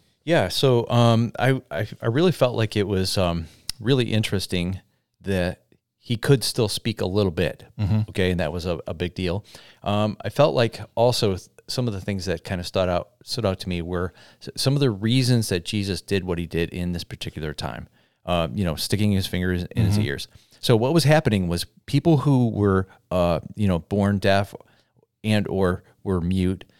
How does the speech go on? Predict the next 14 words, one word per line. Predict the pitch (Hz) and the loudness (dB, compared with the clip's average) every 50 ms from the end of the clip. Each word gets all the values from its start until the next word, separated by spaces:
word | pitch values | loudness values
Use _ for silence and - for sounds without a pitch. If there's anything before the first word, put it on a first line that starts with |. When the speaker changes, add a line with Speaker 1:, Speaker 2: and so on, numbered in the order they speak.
| _ _ _ _ - | _ _ _ _ -6
Speaker 1:
uh, | 98 98 95 92 87 - 92 | -4 -2 -2 -2 -2 -4 -2
they | 95 113 127 | 2 4 4
were | 135 135 | 4 4
considered | 120 - 120 101 - - - - 156 160 110 90 82 85 82 85 - - _ _ _ _ - | 2 0 0 0 0 -2 -2 0 2 2 4 2 2 0 -2 -6 -10 -14 _ _ _ _ -10
l-, | 92 95 - - | -10 -8 -8 -6
second-class | - - - 127 120 - 131 95 82 - - - 90 87 87 - - | -4 -2 0 0 0 0 0 -2 -4 -4 -4 -2 0 0 2 2 4
Speaker 2:
Yeah. | 123 110 | 4 4
Speaker 1:
citizens. | 92 90 90 - - 73 71 82 110 - - _ _ _ _ _ - - | 4 2 0 -2 -2 -4 -4 -4 -6 -6 -8 _ _ _ _ _ -8 -2
They | 98 104 | 0 2
were | 110 - - | 2 2 2
also | - 156 - - 143 | 2 2 4 4 2
considered | - - 107 101 - - 101 87 90 90 82 - | 4 4 2 2 2 2 2 2 2 0 0 -2
to | - 87 | -4 -4
be | 80 98 95 92 90 85 | -2 0 0 0 0 -2